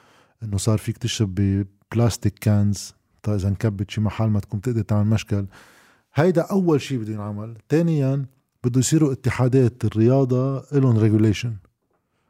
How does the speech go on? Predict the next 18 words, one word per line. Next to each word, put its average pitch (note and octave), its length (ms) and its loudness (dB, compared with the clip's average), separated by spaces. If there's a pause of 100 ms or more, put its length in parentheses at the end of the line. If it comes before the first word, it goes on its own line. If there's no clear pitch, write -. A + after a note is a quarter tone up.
(320)
إلهم B2 360 6
regulation. C3+ 560 2 (1700)
ما C#3+ 280 -4
بعرف E3+ 400 2
إذا C3 160 2
واحد C3 300 4
في C3+ 180 2
يحط - 340 0 (140)
benchmarks D3+ 800 0
محددة، B2+ 580 -2 (920)
بس B2 120 2
بده C3 220 -2
يكون E3+ 460 0 (140)
أنت F3 200 0
عم B2+ 220 0 (320)
جد C3+ 380 2
عندك C3 440 2 (220)
بلان C#3 560 4